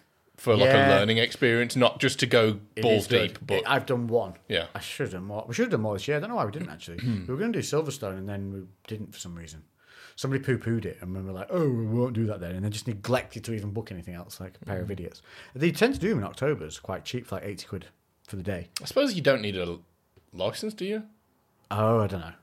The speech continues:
Speaker 1: Why would you? 'Cause it's
Speaker 2: You need, in, I don't know, actually.
Speaker 1: Although, you, it's c-, probably dangerous if you're not, 'cause you're not on a
Speaker 2: 'Cause there
Speaker 1: public
Speaker 2: will be
Speaker 1: road.
Speaker 2: races that probably don't have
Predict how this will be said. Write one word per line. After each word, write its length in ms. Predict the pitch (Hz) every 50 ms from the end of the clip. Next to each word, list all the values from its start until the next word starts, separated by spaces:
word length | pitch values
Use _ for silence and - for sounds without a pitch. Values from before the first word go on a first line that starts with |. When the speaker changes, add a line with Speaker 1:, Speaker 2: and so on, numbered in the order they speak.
| _ _ _ _ _ -
Speaker 1:
Why 160 | - 147 160
would 200 | 156 143 139 139
you? 60 | 202 190
'Cause 220 | - 147 127 120
it's 260 | 131 127 - - 110 110
Speaker 2:
You 120 | 107 107
need, 280 | 117 127 131 131 123 120
in, 540 | 120 117 117 113 113 113 113 113 113 117
I 140 | 139 165 180
don't 120 | - 87 78
know, 60 | 90
actually. 360 | 135 165 165 - - 90 104 - _ _ - - - -
Speaker 1:
Although, 420 | - 127 131 131 123 123 120 113 110 - _ _ _ _ _ _ _ _ _ _ _ _ _ _ -
you, 200 | 123 113 117 123
it's 180 | 107 107 - - - -
c-, 80 | - 113
probably 260 | - - 113 95 101 92
dangerous 640 | 87 87 90 92 90 90 90 87 92 90 87 -
if 120 | 98 90 -
you're 100 | 95 90
not, 220 | 92 - - - - - - _ _ _ _ - _ _ _ _ -
'cause 120 | - 135 120
you're 140 | 117 123 123
not 160 | 139 156 143
on 60 | 147
a 40 | 240
Speaker 2:
'Cause 60 | 226
there 80 | 226 220
Speaker 1:
public 120 | - - -
Speaker 2:
will 60 | -
be 60 | 110 117
Speaker 1:
road. 20 |
Speaker 2:
races 320 | 131 170 190 - - 95 87
that 100 | 101 -
probably 200 | 123 117 107 104
don't 200 | 113 110 101 -
have 240 | - 120 110 -